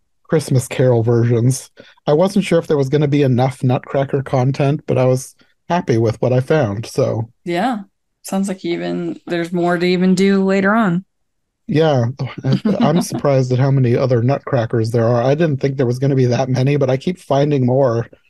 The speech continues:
Speaker 2: Yeah.
Speaker 1: I've, I've got, I probably could do a Nutcracker series for a couple more years if I wanted to. <laughs> Maybe even longer.
Speaker 2: <laughs>
Speaker 1: Well, anyways, thanks for joining me. Do you wanna let people know where they can find you if they want more from you?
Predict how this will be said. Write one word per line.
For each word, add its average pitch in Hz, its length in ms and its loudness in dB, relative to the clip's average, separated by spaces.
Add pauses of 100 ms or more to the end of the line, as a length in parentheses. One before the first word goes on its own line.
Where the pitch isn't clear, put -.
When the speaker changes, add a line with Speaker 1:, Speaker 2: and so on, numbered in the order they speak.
(160)
Speaker 2:
Yeah. 170 260 0
Speaker 1:
I've, 156 140 -2 (360)
I've 147 100 2
got, 143 240 2 (460)
I 151 60 0
probably 160 340 0
could 139 200 0
do 139 300 4
a 135 120 -2
Nutcracker 131 560 0
series 127 380 0
for 123 160 -2
a - 20 -6
couple 131 300 -2
more 123 240 2
years 123 260 2
if 120 100 -10
I 117 80 -2
wanted 120 360 -2
to. - 280 -4 (280)
<laughs> - 320 -20
Maybe 143 260 2
even 135 240 2
longer. 123 480 0 (160)
Speaker 2:
<laughs> 196 120 -2 (1400)
Speaker 1:
Well, 180 260 2
anyways, 156 760 2 (180)
thanks 170 260 0
for 165 120 -2
joining 151 400 2
me. 127 220 2
Do 147 100 -4
you 151 80 2
wanna 147 200 0
let 143 200 0
people 156 280 -2
know 147 220 0
where 147 120 2
they 143 140 0
can 143 160 -4
find 147 260 -2
you 156 100 0
if 160 120 -4
they 135 100 0
want 147 240 0
more 143 180 0
from 151 280 -2
you? 165 180 0